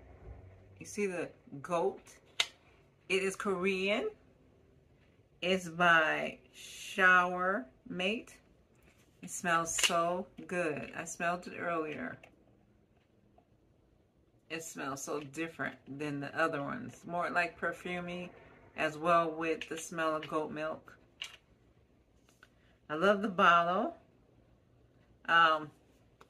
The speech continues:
I was told that it was Korean. I wasn't sure, 'cause when I bought it,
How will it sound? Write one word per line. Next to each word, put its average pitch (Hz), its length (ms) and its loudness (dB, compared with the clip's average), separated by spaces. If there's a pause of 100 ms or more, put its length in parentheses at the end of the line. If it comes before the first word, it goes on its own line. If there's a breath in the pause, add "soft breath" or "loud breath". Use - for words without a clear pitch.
(680)
I 170 160 4
was 175 180 -2
told 185 320 0
that 156 240 -2
it 165 100 -6
was 196 320 2
Korean. 151 480 -6
I 160 120 0
wasn't 175 400 -4
sure, 190 480 -2
'cause 170 160 -10
when 165 160 -4
I 160 100 -2
bought 190 400 4
it, - 220 -8